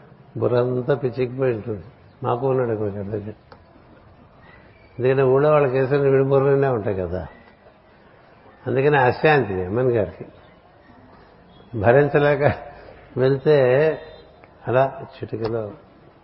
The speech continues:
ఏమిటో మరి, మరి మనకెందుకు జరగట్లేదు అనిపిస్తుంది నాకు. కదా?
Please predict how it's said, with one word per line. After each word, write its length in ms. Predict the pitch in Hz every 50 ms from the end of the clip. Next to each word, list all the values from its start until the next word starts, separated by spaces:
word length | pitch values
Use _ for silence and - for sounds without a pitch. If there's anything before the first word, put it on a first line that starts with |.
| _ _ _ -
ఏమిటో 380 | 117 101 110 120 127 160 156 151
మరి, 200 | 139 127 110 101 87 98 117 - - - _ _ _ _ _ _ - - 123
మరి 40 | 104
మనకెందుకు 500 | 95 98 107 110 113 131 131 143 139 135
జరగట్లేదు 520 | 139 135 135 135 139 135 139 131 131 127
అనిపిస్తుంది 540 | 135 131 131 123 131 120 - - 135 117 95
నాకు. 240 | 85 85 - - _ _ _ _ _ _ _ _ _ _ - - _ - 139
కదా? 180 | 123 131 147